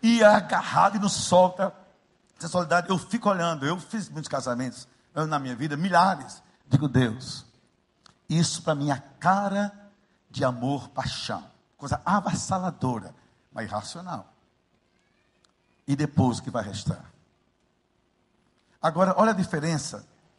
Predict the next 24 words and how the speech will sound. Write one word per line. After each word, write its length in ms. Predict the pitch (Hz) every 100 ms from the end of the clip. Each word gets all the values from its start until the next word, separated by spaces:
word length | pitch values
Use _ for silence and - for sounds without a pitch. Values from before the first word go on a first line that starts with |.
| _ _
de 100 | 131
como 220 | 135 180 180
se 100 | 170
expressa 360 | - 160 151
no 60 | 147
casamento 480 | 143 131 147 156 143
o 40 |
amor 240 | 139 139
e 20 | 151
a 20 |
amizade, 480 | 151 123 120 107 -
que 60 |
eu 60 | 156
espero 320 | - 147 147
que 80 | -
seja 200 | 139 127
o 40 |
seu 180 | 123 135
também. 480 | 127 135 113 101 85 _ _ _ _
Compreensão, 880 | 214 208 196 165 - 170 147 117 - _ _ _ _ _ _ _
acolhimento, 880 | 147 - 160 147 143 139 120 - _ _ _ _ _
diálogo, 640 | - 123 139 139 110 95 - _
solidariedade, 1160 | - - - 233 233 202 185 131 131 123 -
estabilidade. 920 | 127 - 190 202 214 220 214 180 131